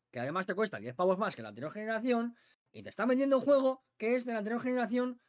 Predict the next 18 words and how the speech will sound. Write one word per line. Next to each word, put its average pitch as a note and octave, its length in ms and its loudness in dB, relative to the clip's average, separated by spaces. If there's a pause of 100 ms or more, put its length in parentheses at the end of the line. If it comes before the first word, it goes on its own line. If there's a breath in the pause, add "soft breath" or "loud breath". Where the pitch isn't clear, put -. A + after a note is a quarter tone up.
(420)
con D#3 180 -4 (280)
un A3+ 160 4
envoltorio A#3 360 2
un A3 40 0
poquito G3 220 -4
mejor. A#2+ 320 -8 (480)
Y D#3+ 180 -4
es C4+ 100 0
normal C#4+ 420 2
que C4 80 0
la B3+ 100 2
gente B3 220 2
diga, D#3 320 0
"¿De C#3 180 -6
qué B3+ 280 -8 (160)
hostias G3+ 380 -6
vas, G3 320 -10
Sony? F3+ 360 -6